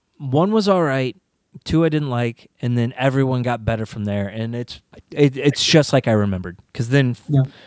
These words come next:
Speaker 1: four was the introduction with Jeremy Renner.
Speaker 2: And he's actually good in it.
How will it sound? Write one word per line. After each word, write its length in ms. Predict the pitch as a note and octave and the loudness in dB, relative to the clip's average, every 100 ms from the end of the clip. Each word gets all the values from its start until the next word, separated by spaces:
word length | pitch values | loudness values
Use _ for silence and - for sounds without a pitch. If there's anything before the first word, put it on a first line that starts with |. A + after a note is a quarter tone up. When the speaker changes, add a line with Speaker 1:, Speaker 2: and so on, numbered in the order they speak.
| - _ | -20 _
Speaker 1:
four 320 | - D#3+ F3 | 0 4 6
was 160 | D#3+ C3 | 4 4
the 160 | C#3 | 2
introduction 500 | B2 C3+ A#2+ A#2 A#2+ | 0 0 -2 0 -2
with 120 | G#2+ | -2
Jeremy 280 | G2+ A#2 A2 | 2 2 2
Renner. 380 | G2 G2 F2+ E2+ - _ _ _ _ _ _ _ _ _ _ F3+ | 0 -2 -4 -10 -18 _ _ _ _ _ _ _ _ _ _ -6
Speaker 2:
And 120 | - A#3+ | -2 0
he's 160 | B3 | 0
actually 220 | C#4 C4 | 0 0
good 180 | F3+ A3 | 0 0
in 100 | C4 | 0
it. 160 | D#3+ | -2